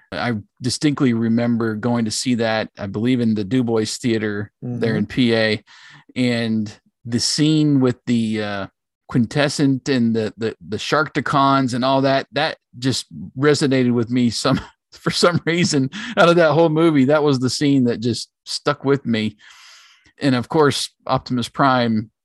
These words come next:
Speaker 1: dying and that whole fiasco. And then finally they brought him back, you know, in the, in the series after all
Speaker 2: Mm-hmm.
Speaker 1: the backlash. But that was a defining moment, I think, of the eighties and my childhood was going to see that movie.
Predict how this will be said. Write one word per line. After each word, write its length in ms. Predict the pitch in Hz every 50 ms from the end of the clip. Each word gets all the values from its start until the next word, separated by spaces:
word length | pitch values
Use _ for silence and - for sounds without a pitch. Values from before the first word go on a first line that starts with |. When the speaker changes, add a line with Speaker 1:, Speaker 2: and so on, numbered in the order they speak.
| _ _ _ - - 143
Speaker 1:
dying 560 | 139 147 135 135 139 135 123 117 113 113 113
and 420 | 107 110 113 113 110 110 110 110 110
that 180 | 123 127 - 120
whole 460 | 107 135 127 123 120 117 117 - - _ _ - - - - - - _
fiasco. 800 | - 185 151 147 135 - 233 - - 143 131 123 123 123 123
And 100 | 120 113
then 140 | 120 123 120
finally 500 | 113 - - 139 135 135 127 123 123 120
they 140 | 117 117 120
brought 280 | 107 98 120 117 123 127
him 120 | 120 113
back, 340 | 117 120 117 117 113 - -
you 60 | 127
know, 200 | 120 120 120 120
in 100 | 117 113
the, 140 | 117 113 82
in 140 | 117 117 120
the 60 | 113
series 640 | - - 135 127 117 113 113 113 113 113 - - - _ _ _ _ _ _ _ _
after 320 | - - 143 139 131 120 123
all 140 | 123 123 110
Speaker 2:
Mm-hmm. 140 | 117 110
Speaker 1:
the 60 | 107 127
backlash. 680 | 120 120 120 - 123 117 104 98 98 110 113 - - - 143
But 420 | 135 120 120 110 - - - - _ _ _ _ _ _
that 260 | 139 131 170 208 226
was 140 | 208 190 165 175
a 60 | 156
defining 500 | 131 151 135 - 160 151 147 143 135 131
moment, 300 | 127 127 127 127 120 120
I 80 | 117
think, 240 | 117 - 139 127 110 127
of 100 | 110 107
the 140 | 113 - -
eighties 520 | 110 110 113 110 113 110 110 113 107 -
and 140 | 120 107 107
my 160 | 107 110 110
childhood 600 | - - - 120 107 107 107 101 117 113 104 98 92
was 140 | 104 104
going 280 | - - 113 107 104 101
to 60 | 98
see 220 | - - 117 107 104
that 260 | 101 107 101 - -
movie. 640 | 104 107 107 110 107 107 113 101 92 92 95 -